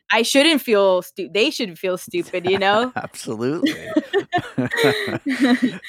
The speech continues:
Speaker 2: Oh man, it's crazy. Um, well, what, what about you? Have you, uh, have you ordered from anywhere good? What, what have you been eating?
Speaker 1: Yes. So, like I said, I, I, I cooked a lot by myself. And then when we were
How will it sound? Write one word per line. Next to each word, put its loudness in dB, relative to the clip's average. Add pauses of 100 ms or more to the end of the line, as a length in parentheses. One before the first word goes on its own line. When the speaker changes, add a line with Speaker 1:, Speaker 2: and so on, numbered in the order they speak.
(160)
Speaker 2:
Oh 0
man, -10
it's -18
crazy. -6
Um, -4
well, 2
what, 2
what 2
about 4
you? 2
Have 0
you, 2
uh, 4
have -2
you -2
ordered 0
from -4
anywhere -2
good? -2
What, -4
what -4
have 0
you 2
been 2
eating? 0
Speaker 1:
Yes. -14
So, 2 (600)
like 2
I -2
said, 0
I, 2
I, 4 (120)
I 0
cooked -2
a 2
lot 4 (200)
by 2
myself. 0
And -4
then 0
when -2
we 2
were 4